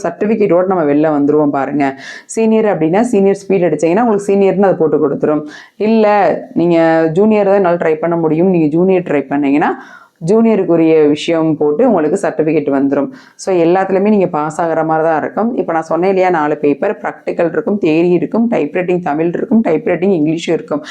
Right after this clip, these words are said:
இந்த நாலு பேப்பர்லயுமே நீங்க பாஸ் ஆனா மட்டும்தாங்க நீங்க சி ஓ ஏ பாஸ். சி ஓ ஏ இந்த நாலுல எது ஒண்ணு ஃபெயில் ஆயிட்டாலும், நீங்க வந்து என்னதான், ஃபெயில், ஃபெயில் தான். அதனால, "நான் மிஷின்லயே அடிச்சுக்கிறேன்" அப்படின்றது உங்களுடைய சாய்ஸ்.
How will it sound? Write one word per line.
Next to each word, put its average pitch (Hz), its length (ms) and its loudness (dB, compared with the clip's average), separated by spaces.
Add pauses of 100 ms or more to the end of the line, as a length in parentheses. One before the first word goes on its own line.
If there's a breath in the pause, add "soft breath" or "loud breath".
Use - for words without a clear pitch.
(140)
இந்த 175 240 -2
நாலு 180 220 0
பேப்பர்லயுமே 190 440 0
நீங்க 196 180 2
பாஸ் 160 360 -6
ஆனா 175 260 -2
மட்டும்தாங்க 156 540 -2 (420 loud breath)
நீங்க 151 320 2
சி 156 180 0
ஓ 175 160 2
ஏ 151 240 2
பாஸ். 170 360 -4 (320 loud breath)
சி 202 220 -4
ஓ 202 160 4
ஏ 190 80 4
இந்த 175 160 2
நாலுல 180 440 2
எது 160 360 2
ஒண்ணு 180 120 2
ஃபெயில் 185 340 0
ஆயிட்டாலும், 165 520 0 (100)
நீங்க 156 240 2
வந்து 156 240 2
என்னதான், 151 640 -2
ஃபெயில், 156 220 -2
ஃபெயில் 151 340 -2
தான். 165 280 -2 (340 loud breath)
அதனால, 165 420 0
"நான் 170 180 2
மிஷின்லயே 175 380 2
அடிச்சுக்கிறேன்" 180 540 0
அப்படின்றது 156 460 0
உங்களுடைய 156 640 2
சாய்ஸ். 180 340 -4